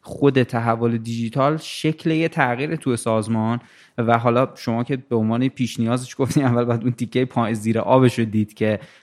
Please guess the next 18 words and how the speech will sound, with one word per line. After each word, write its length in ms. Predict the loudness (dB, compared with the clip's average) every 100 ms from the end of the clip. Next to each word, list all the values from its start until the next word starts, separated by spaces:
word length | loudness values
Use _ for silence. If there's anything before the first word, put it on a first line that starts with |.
| 0
در 180 | 2 2
واقع 180 | 2
اون 300 | 0 0 0 -4
تیکهٔ 340 | -12 -2 0
یخیه 540 | 2 2 2 0 -2 0
که 100 | -2
بزرگتره 760 | 0 0 0 -2 0 2 2
و 80 | 0
ز-، 100 | -2
اصلاً 300 | -6 -4 -4
زیر 220 | 0 0
آبه 360 | 0 -2 -2 -8 _ _ -6
و 60 |
شاید 240 | -2 0 0
دیده 200 | 2 2
نمیشه. 360 | 2 -2 -6 -14 _ _ 0
ولی 240 | 2 4
نهایتاً 500 | 2 2 0 0